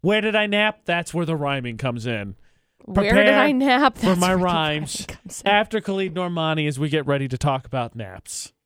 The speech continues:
Speaker 1: They're gonna be great. It's Monday. Look, I figured it's an appropriate day to talk about. It's Monday. You squeeze one in. It's the beginning of the week. Who's gonna fall short?
Speaker 2: Definitely.
Speaker 1: Totally with you.
Speaker 2: Yeah.
Speaker 1: But I shall be rhyming in a matter of timing.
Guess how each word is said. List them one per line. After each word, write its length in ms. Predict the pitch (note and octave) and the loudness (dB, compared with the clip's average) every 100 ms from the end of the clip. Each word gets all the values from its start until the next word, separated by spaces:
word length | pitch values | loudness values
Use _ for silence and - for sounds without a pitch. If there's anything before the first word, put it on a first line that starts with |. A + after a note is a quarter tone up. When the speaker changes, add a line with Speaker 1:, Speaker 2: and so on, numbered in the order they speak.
| - | -10
Speaker 1:
They're 80 | C3+ | -4
gonna 140 | E3+ | -2
be 80 | E3 | -2
great. 260 | D#3+ E3+ | -2 -4
It's 140 | E3 E3 | -4 -6
Monday. 420 | G3 F#3+ F#3 F3+ | -4 0 0 0
Look, 200 | E3 D#3 | 0 0
I 60 | D#3 | 0
figured 240 | F3+ D#3+ | 0 -2
it's 80 | D3+ | -2
an 60 | |
appropriate 380 | D3+ D#3+ D3+ C#3+ | 0 0 0 -2
day 80 | C3 | -2
to 40 | B2+ | -2
talk 220 | B2+ A2+ | -2 -4
about. 200 | A2 G#2 | -6 -8
It's 120 | - | -4
Monday. 260 | D#3 D#3 D3 | -2 -2 -4
You 100 | C#3 | -6
squeeze 380 | - F3 E3 | -6 -4 -2
one 160 | D3+ D3+ | -2 0
in. 120 | D3 | -2
It's 100 | C#3+ | -4
the 60 | C#3+ | -4
beginning 240 | C#3+ D3 | -2 -2
of 60 | C#3+ | -2
the 40 | |
week. 260 | D3 C#3 - _ _ _ _ _ _ - | -4 -6 -8 _ _ _ _ _ _ -6
Who's 140 | C3+ | -4
gonna 140 | C#3 A#2+ | -4 -2
fall 200 | A2+ F#2 | -4 -2
short? 100 | - | 2
Speaker 2:
Definitely. 480 | A3 - F3+ E3 E3 - - | 2 2 -6 -4 -6 -6 -2
Speaker 1:
Totally 260 | C#3 A#2+ | 0 0
with 240 | G#2 G2+ F#2+ | -6 -10 -14
you. 140 | G2 _ | -20 _
Speaker 2:
Yeah. 180 | F#3 D3+ - | -4 -4 -4
Speaker 1:
But 100 | - | -2
I 100 | B2 | -2
shall 220 | C3+ D3+ | 0 -2
be 120 | C3+ B2+ | -2 -2
rhyming 500 | C3 B2+ A#2+ A#2 A#2 _ _ _ _ _ | -2 -2 -2 -4 -6 _ _ _ _ _
in 120 | - C3+ | -2 -2
a 40 | |
matter 340 | C3 B2 B2 | 0 0 0
of 100 | A2+ | -2
timing. 520 | - C#3 A#2+ G#2+ G2+ | 0 0 0 0 -4